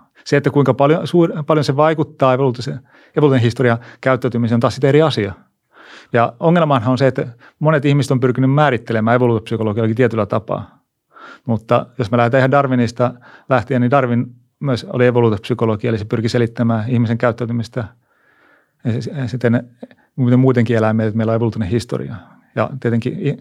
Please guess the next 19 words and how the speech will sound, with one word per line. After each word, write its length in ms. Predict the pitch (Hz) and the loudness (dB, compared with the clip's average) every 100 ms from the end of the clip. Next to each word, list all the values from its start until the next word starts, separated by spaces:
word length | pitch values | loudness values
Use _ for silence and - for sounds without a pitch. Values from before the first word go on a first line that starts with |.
| - | -2
kulttuurit 420 | 147 143 147 139 | 0 2 2 2
ja 60 | 139 | 2
muut 180 | 147 | 2
vaikuttaa, 480 | 147 147 139 - 127 | 2 2 0 0 2
ja 140 | 127 139 | 4 2
evoluutiopsykologia 800 | 135 131 123 139 135 120 139 | 2 2 0 0 2 2 2
ottaa, 300 | 123 - 123 117 - - - - _ - | -2 0 -2 -2 -12 -20 -20 -20 _ -4
ää, 160 | 127 | 0
niitäkin 380 | 139 135 127 110 - _ _ _ - | 2 0 0 -2 -4 _ _ _ 0
huomioon, 480 | 131 117 113 110 98 | 2 2 0 -4 -8
mutta 220 | - 120 120 | -6 -2 2
se 80 | |
ei 60 | 135 | 2
tosiaan 300 | 139 131 127 | 2 0 0
mikään 400 | 123 127 123 123 | 2 2 0 -2
oma 300 | 147 139 120 92 - | -2 2 2 0 0
tieteenalansa. 680 | 143 120 110 113 110 113 113 | 0 2 0 0 -2 -4 -8
Ja, 140 | 107 - - - _ | -10 -12 -20 -20 _
ja 160 | 123 | -2